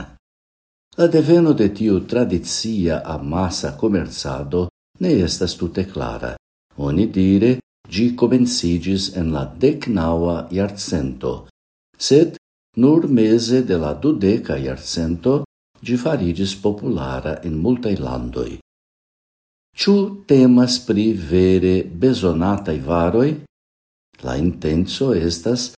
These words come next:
varmigi la komercon antaŭ la Kristnasko kaj movi la ekonomion.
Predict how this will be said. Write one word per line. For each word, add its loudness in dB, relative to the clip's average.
varmigi 0
la -4
komercon 0
antaŭ -2
la 0
Kristnasko -4
kaj 0
movi 4
la 0
ekonomion. 0